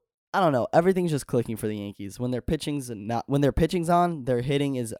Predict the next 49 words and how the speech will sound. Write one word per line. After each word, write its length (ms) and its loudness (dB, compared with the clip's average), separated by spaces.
kinda 220 0
lackluster, 640 -2
but 120 -16
the 80 -6
pitching 340 -4
wins 200 -6
the 100 -8
duels. 360 -6
When 200 -6
their 220 -2
pitching's 400 -4
not 200 6
on, 240 4
their 140 -2
offense 420 0
is 320 -6
amazing. 600 -8
Sometimes 420 -2
they 100 4
just 200 -2
click 200 -2
together, 380 0
and 160 -2
you 80 0
get 160 0
that 200 0
thirteen 340 0
nothing 280 -2
game 220 -6
like 180 -8
against 340 -10
the, 320 -2
the 120 -8
Tigers, 400 -6
or 80 -6
the 80 -6
six 260 -6
one 220 -4
game 180 -6
against 360 -14
the, 360 -10
the 140 -10
Angels, 340 -8
ten 240 -8
four 240 -8
yesterday 400 -10
against 240 -12
the 100 -12
Twins, 520 -6